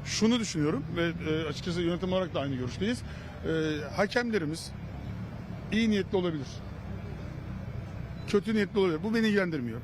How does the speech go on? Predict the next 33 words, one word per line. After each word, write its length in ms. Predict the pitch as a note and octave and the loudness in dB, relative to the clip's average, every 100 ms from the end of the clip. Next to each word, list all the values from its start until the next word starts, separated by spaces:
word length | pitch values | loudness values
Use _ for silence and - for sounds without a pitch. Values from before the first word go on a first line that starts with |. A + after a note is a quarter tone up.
| - | 0
Bizim 240 | A3 B3 G#3+ | 2 4 4
canımız 320 | G#3+ F#3+ C#3+ | 2 2 -2
yanıyor. 200 | A2+ G#2+ - - - - - - - | -2 -4 -8 -8 -8 -10 -10 -6 0
Yani 280 | F3+ F#3 F3+ | 2 4 4
bu, 220 | G#3 G3+ F#3 | 4 4 -2
e, 80 | F3+ F3 F3 F3 E3+ D#3+ - - - - F3+ | 0 2 2 0 -4 -6 -8 -8 -8 -4 0
mesela 380 | F3 G3 G3 F#3+ | 4 6 6 6
daha 160 | G#3 | 4
önce 200 | G#3+ G#3 | 4 2
ben, 180 | G#3 G#3 - - - | 2 -2 -8 -14 -4
dikkat 260 | F#3+ - A#3+ | 0 4 4
edin, 220 | F#3 A3 | 4 -2
çok 180 | G#3+ F#3+ | -2 0
komik 180 | G3 G3 | 2 2
bir 60 | |
şey 120 | E3+ F#3+ | 2 4
anlatacağım 340 | D3+ - C3 | 2 0 -2
size 140 | B2 | 0
şimdi. 280 | A#2+ E3 A3 - - - - - - | 0 2 2 0 -10 -12 -10 -10 -2
Fırat 280 | - C4 A#3 | 6 6 6
Aydınus. 320 | A#3 G#3+ C3+ - - - - - - - - - - - - - | 2 2 -2 -8 -14 -14 -14 -14 -14 -12 -12 -12 -12 -12 -6 2
Kendisi 500 | A#3+ C4 A3 G#3+ C4 - - - - - - - - - - - - - - - | 4 4 0 0 -2 -6 -16 -14 -14 -12 -12 -12 -12 -12 -12 -12 -10 -12 -12 -2
geçtiğimiz 420 | E3 G3+ B3+ B3+ G#3+ | 0 2 4 2 4
günlerde 340 | F#3+ F#3+ A#3+ | 4 6 4
Galatasaray 560 | G#3+ G#3+ A#3+ G#3 A3+ G3+ | 4 2 2 4 4 4
aleyhine 280 | G3+ G#3+ | 2 2
olan 200 | G3 A3+ | 2 4
bir 60 | A3+ | 4
hatayı 280 | G#3 G#3 G3 | 4 2 2
söyledi. 420 | D#3+ C3 D3 B3 - - - - - - - - - - - | 2 2 2 0 -2 -16 -16 -16 -16 -14 -14 -12 -12 -12 0
Bakıyorum 360 | F3 - C4 A#3+ | 2 4 4 4
ortalık 360 | G#3+ - A#3+ G#3+ | 2 2 2 0
yıkılıyor. 400 | A3 G#3+ D3+ | 0 2 2